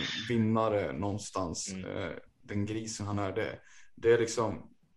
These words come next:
Speaker 1: man, man kan inte bortse från det han har åstadkommit ändå. Det, det är ett C V
Speaker 2: Nej.
Speaker 1: som är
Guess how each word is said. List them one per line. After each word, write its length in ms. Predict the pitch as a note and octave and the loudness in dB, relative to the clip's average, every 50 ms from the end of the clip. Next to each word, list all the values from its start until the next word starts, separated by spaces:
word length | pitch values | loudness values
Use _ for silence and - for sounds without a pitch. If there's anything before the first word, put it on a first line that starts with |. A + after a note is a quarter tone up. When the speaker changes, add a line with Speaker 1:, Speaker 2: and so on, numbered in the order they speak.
| - | -6
Speaker 1:
man, 380 | - A#2+ A#2 G#2 - - A2+ A#2+ | -2 0 0 0 -2 -6 -8 -4
man 140 | A2+ A#2 A#2 | -4 -4 -2
kan 120 | - C3+ | -2 -4
inte 120 | B2+ - G#2+ | -4 -2 -2
bortse 440 | G#2 B2 B2+ - - - - - G2+ | 0 0 0 0 -2 -2 0 0 0
från 200 | G2+ G#2+ F#2 F2 | 0 -2 -2 -2
det 80 | F#2+ | -2
han 160 | F#2+ G#2 G2 G2 | -2 -2 -2 -2
har 80 | F#2 | -4
åstadkommit 640 | G2 F#2+ F2 - - G#2 - A2+ F#2+ E2+ D2+ - - | -4 -6 -6 -8 -8 -8 -6 -6 -6 -6 -8 -10 -10
ändå. 160 | D2+ D#2 - | -10 -10 -8
Det, 380 | - F#2 G2 E2+ E2 - - - - | -6 -4 -4 -4 -6 -6 -8 -6 -4
det 60 | A2 | -4
är 60 | G#2 | -4
ett 80 | - - | -4 -4
C 180 | - - A#2+ G#2+ | -4 -2 0 0
V 120 | G#2 G#2+ A2+ | 0 0 2
Speaker 2:
Nej. 160 | B2+ A2 F#2 | 0 0 0
Speaker 1:
som 200 | - - F2 F2+ | 0 -4 -4 -4
är 240 | F2+ F2+ F2+ E2 | -4 -4 -4 -6